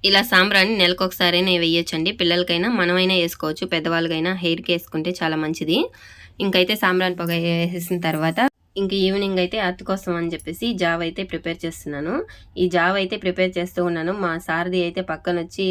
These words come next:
ఏందో ఇసిగిస్తా ఉన్నాడు. ఇంకైతే ఇది, ఇది ఇట్లా అయితే దొల్లిపోయిందండి. చూడండి, మొత్తం అయితే జావ మొత్తం పడిపోయింది. నా పైన కూడా పడిపోయిందండి, చీర మొత్తం పడిపోయింది. Just మిస్, పైన పడిపోయి కాలలేదు, ఎట్టో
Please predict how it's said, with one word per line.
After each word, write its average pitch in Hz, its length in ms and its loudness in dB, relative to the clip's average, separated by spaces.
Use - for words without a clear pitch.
ఏందో 170 240 -2
ఇసిగిస్తా 170 500 -2
ఉన్నాడు. 170 320 -2
ఇంకైతే 185 520 -2
ఇది, 165 280 2
ఇది 175 160 0
ఇట్లా 175 200 0
అయితే 170 260 -2
దొల్లిపోయిందండి. 165 800 -2
చూడండి, 165 480 -2
మొత్తం 175 340 -2
అయితే 180 260 -2
జావ 175 300 4
మొత్తం 185 360 2
పడిపోయింది. 175 500 2
నా 190 180 0
పైన 170 320 0
కూడా 180 160 2
పడిపోయిందండి, 165 560 -2
చీర 170 240 -2
మొత్తం 165 340 -2
పడిపోయింది. 160 460 -4
Just 180 300 -6
మిస్, 180 340 0
పైన 175 400 0
పడిపోయి 170 420 -4
కాలలేదు, 165 600 -4
ఎట్టో 180 300 0